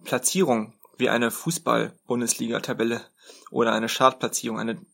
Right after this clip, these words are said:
Tabelle mit Rangordnung eingeblendet. Die Tabelle zeigt ein, die bekanntesten und beliebtesten Modeexperten. Platz vier, Bruce Danell.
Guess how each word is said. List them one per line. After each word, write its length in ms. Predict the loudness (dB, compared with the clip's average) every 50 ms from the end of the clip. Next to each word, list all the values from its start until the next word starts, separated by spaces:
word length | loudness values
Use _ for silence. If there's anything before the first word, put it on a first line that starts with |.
| _ _ _ -8
Tabelle 360 | -6 -2 2 2 4 4 4
mit 240 | 2 2 0 2 2
Rangordnung 680 | 4 2 2 2 0 0 0 0 0 -2 -4 -4 -6 -12 -18 -18 _
eingeblendet. 720 | -2 0 0 0 0 -2 -2 -2 -2 -2 -2 -4 -6 -8 -14 -16 -12 -12 -12 -12 -12 -16 -20 -20 -20 _ _ _ _ _ _ _ _ _ _ _ _
Die 180 | -14 -12 -8 -4
Tabelle 540 | -4 2 6 6 8 8 8 6 4 0 _ _ _ _ _ -20 -20 _ _ _ _ _ -2
zeigt 480 | 0 2 2 2 2 0 -6 -14 -16 -18 _ _ _
ein, 320 | -12 -10 -8 -8 -8 -10 _ _ _ _ _ _
die 180 | -14 -12 -12 -10
bekanntesten 640 | -10 -8 -2 0 0 2 4 2 2 2 2 -2 -4
und 120 | -2 0
beliebtesten 540 | 2 4 4 2 2 2 4 4 4 4 2
Modeexperten. 920 | 2 4 4 4 4 0 -4 -6 -6 -6 -6 -6 -6 -6 -10 -16 -20 -20 _ -20 -20 -20 _ _ _ _ _
Platz 380 | 6 8 8 8 6 2 2
vier, 380 | 2 2 2 2 2 0 -2 -6 _ -20 -6
Bruce 400 | -4 0 2 2 4 4 4 4
Danell. 560 | 6 4 4 6 6 4 4 2 0 -4 -8